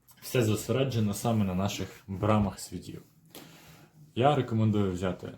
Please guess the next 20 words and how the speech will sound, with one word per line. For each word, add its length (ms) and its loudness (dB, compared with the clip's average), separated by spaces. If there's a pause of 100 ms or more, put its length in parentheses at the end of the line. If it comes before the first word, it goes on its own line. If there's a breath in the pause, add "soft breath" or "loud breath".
(140)
три 120 2
опудала, 600 4 (180)
дві 180 0
страти 580 0 (140)
і 60 0
одну 280 2
погоду. 460 -2 (480 loud breath)
Відповідно, 580 6
знаючи, 460 2
чим 220 -2
буде 140 0
грати 320 2
суперник, 600 -2
якою 340 2
колодою 540 2
вибираєте 920 2 (140)
погоду, 600 2 (340 loud breath)
у 40 -6
нас 120 -6
будуть 320 -4